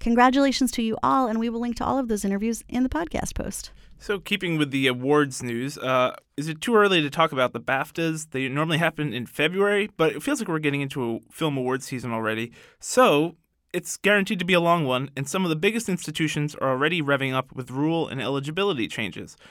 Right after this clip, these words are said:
Speaker 2: A huge change is coming from the aforementioned bafta Awards, who last week, according to Slate dot com, announced a pretty major change geared toward improving diversity traits in film production. Quote,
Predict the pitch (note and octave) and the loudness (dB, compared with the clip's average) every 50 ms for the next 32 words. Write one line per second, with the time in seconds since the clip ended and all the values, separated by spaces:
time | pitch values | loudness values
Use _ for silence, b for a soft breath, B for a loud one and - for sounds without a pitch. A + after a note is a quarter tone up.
0 | b b b b b b - C3 - - A#3+ C#4+ D4 C#4+ - - - F#3 D#3+ C#3+ | b b b b b b -8 -6 -2 2 4 4 4 2 0 -2 0 0 2 2
1 | C#3 C#3 C3+ - - - C3+ C3 C3 C3 B2 - C#3+ C3+ B2+ A#2+ A#2 - C#3+ C3+ | 0 -2 -4 -4 -4 -2 -2 -2 -2 -4 -4 -4 -4 -2 -2 -2 -2 -2 -4 -4
2 | B2+ C3 B2+ A#2+ - C3+ B2 A2+ B2+ C3+ D3 D3 - - A#2+ A2 G2+ G#2 G2+ A2+ | -4 -4 -6 -6 -6 -6 -4 0 2 4 4 4 2 -2 -4 -2 -2 -2 -2 -2
3 | A#2 B2+ D3+ - - - b b b b b - C3+ C3+ C#3 D3+ D#3+ D3 C#3+ - | -2 -2 -4 -8 -14 -18 b b b b b -6 -2 0 2 2 2 0 -2 -6
4 | - - D3+ C#3+ C#3+ C#3+ - - C3+ - - F3 D#3+ D3+ C#3+ C3+ - - C3+ B2+ | -4 -2 0 0 0 -2 -6 -12 -10 -6 -4 -2 -2 -2 -4 -4 -4 -4 -4 -4
5 | B2 A#2 - - D3 D3+ C#3+ - C3+ B2 B2 - F#3+ G3+ G#3 F#3 E3 E3 E3 b | -4 -6 -6 -2 -2 -2 0 0 -2 -2 -2 0 0 2 2 2 2 0 -2 b
6 | b b b b C3 C#3 C#3+ C#3+ D3 - - - - G3+ G#3+ F#3+ D3+ D3+ D#3 D#3 | b b b b 0 2 2 0 0 -2 -6 -6 -6 -4 -2 0 2 2 2 2
7 | D3+ D#3+ D3 C#3+ - - C#3 C#3 C#3 C#3 C3+ C3+ - - D#3 D#3 E3 D#3+ D#3 - | 2 0 0 0 -2 -2 -2 -2 -2 -2 -4 -8 -8 -4 -2 -2 -2 -2 -4 -4
8 | E3 D3+ C#3+ C3 A2+ - D3+ D3+ C3+ C#3 B2 - B2+ A2+ B2 C#3+ F3+ F#3+ - - | -4 -2 -2 -4 -4 -4 -4 -2 -2 -2 -4 -4 -6 -4 -2 -2 -2 -2 -4 -6
9 | A#2 A2 G2+ - - B2 G#2+ G2+ - - - - B2+ B2 - C3 A#2+ A2 G#2 A#2+ | -6 -8 -6 -6 -4 -4 -4 -4 -6 -10 -14 -14 -12 -10 -8 -8 -8 -6 -6 -4
10 | G#2 G2+ G#2+ - - - F#2+ A2 - _ b b b b b b b b b b | -4 -4 -4 -4 -6 -12 -14 -14 -16 _ b b b b b b b b b b
11 | b b b _ - - D#3+ D3 D#3 D3+ - | b b b _ 0 2 2 4 2 2 -4